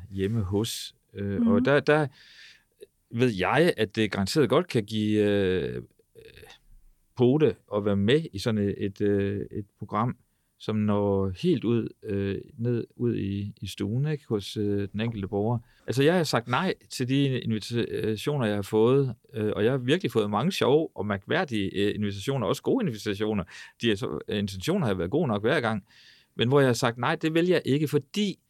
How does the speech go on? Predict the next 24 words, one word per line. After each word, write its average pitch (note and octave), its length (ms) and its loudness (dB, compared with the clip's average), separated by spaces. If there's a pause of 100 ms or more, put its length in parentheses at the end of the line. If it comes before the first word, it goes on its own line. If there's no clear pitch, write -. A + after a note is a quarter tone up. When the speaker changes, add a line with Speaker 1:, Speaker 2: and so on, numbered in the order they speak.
(420)
Speaker 1:
jeg B2+ 160 4
synes, D#3+ 360 -2 (100)
at, A#2+ 220 -2
øh, A#2 280 4
mit, A#2 320 0
øh, G#2+ 600 4 (280)
arbejde C3 400 0
som A#2 160 -4
politiker, A#2+ 580 0 (1200)
der, D3+ 240 2
der - 140 -2
er D3+ 40 2
sådan D#3+ 240 0
en C3 40 -4
professionel C3+ 640 -2
stolthed A#2 640 0
i, A#2 320 -6
at A2 140 -6
man, A#2+ 180 -2 (200)
det D3+ 120 0
skal - 140 -2
ikke D3+ 100 -4
blive - 220 -4
underholdning. G#2 600 -2